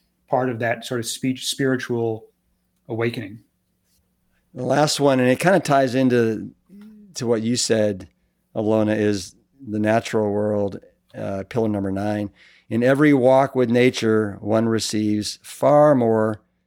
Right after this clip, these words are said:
Speaker 2: than he or she seeks." That's John Muir.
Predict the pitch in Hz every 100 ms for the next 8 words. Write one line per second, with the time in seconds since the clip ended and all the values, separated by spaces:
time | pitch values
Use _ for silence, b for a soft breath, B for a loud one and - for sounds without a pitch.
0 | _ - 110 87 107 98 95 - 95 95
1 | - - - - - - 92 - - 95
2 | - 95 87 90 80 60 -